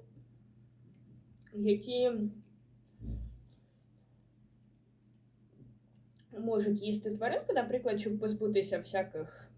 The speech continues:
м, неприємних друзів в організмі. І, а, після цього вони з'їдають вугілля, щоб їм не стало погано.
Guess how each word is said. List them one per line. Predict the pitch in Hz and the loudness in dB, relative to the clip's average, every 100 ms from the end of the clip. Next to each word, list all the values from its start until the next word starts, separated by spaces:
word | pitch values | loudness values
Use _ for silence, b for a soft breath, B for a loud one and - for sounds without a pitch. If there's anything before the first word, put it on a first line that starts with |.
| - - 185 | -20 -20 -18
м, | 170 131 - 202 - - - _ _ _ _ _ - | -16 -14 -16 -18 -20 -20 -20 _ _ _ _ _ -10
неприємних | 226 220 233 202 175 180 | -4 -2 0 2 0 -2
друзів | 233 320 349 277 | -2 0 0 2
в | |
організмі. | 269 262 254 247 233 226 214 - - - | 2 2 0 -2 -4 -6 -8 -12 -20 -20
І, | 269 370 370 | -2 4 4
а, | 240 214 202 | 4 4 4
після | 208 208 208 202 | 4 2 4 6
цього | 302 330 | 6 4
вони | 214 180 196 | 0 -2 -2
з'їдають | 208 208 202 196 - | -2 2 6 6 2
вугілля, | 185 311 392 233 | -6 0 2 2
щоб | 202 196 | 0 -6
їм | 196 262 | -4 -2
не | 202 | -2
стало | - 175 180 170 | -4 -4 -4 -4
погано. | 170 - - | -8 -12 -16